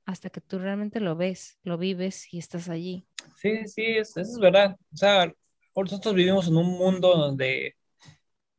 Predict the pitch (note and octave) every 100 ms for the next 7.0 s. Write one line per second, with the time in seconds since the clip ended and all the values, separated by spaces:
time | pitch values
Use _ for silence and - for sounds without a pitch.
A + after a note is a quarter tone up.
0 | _ D3 C#3+ C#3+ C#3+ C3+ - F#3+ F3+ D#3
1 | C#3 C3+ C#3 F3+ F3+ E3 C#3 B2+ - E3+
2 | D#3+ E3+ D3 C#3 D#3 D#3 D#3+ D#3 D3+ D#3
3 | C#3 D3 D3 C#3+ - D3+ D3 B2+ - D3+
4 | D3 C#3 D3+ F3+ - - G3+ F3+ G3+ D#3+
5 | - D3 D3+ D3+ C#3 D3+ - C3 - C3+
6 | C3+ - C#3 C#3 D3 D#3 D#3 D#3 D3